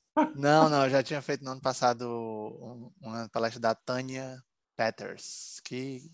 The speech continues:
foi no Poliglotado dois mil e dezenove, a Tânia. Participa aí dos, dos eventos da gente. Ela,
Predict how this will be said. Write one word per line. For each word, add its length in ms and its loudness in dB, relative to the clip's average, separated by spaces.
foi 140 -4
no 80 -12
Poliglotado 440 -2
dois 100 -10
mil 80 -12
e 40 -16
dezenove, 260 -8
a 60 -8
Tânia. 340 -12
Participa 440 -10
aí 80 -6
dos, 300 -12
dos 140 -14
eventos 300 -8
da 120 -6
gente. 180 -10
Ela, 360 0